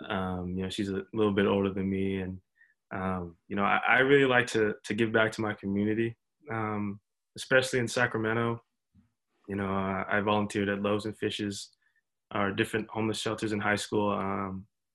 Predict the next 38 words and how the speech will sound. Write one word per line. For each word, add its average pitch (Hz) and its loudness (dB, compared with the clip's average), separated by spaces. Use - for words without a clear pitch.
I 123 4
don't, 127 0
you 117 -4
know, 101 0
it's 104 0
just 117 -2
a 107 0
passion 110 0
to 104 -10
me. 98 -2
I 95 -2
mean, 98 -4
I 120 -4
feel 117 0
like 107 0
a 104 2
lot 107 4
of 107 2
people 110 0
need 110 2
help, 107 -2
and, 101 -2
um, 95 -4
why 104 4
can't 107 -2
I 104 2
be 107 2
the 107 2
one 107 0
to 107 0
help 110 0
them 104 -4
is - -12
kind 107 -4
of 107 -4
my 104 -4
mentality. 107 -4
So 98 -6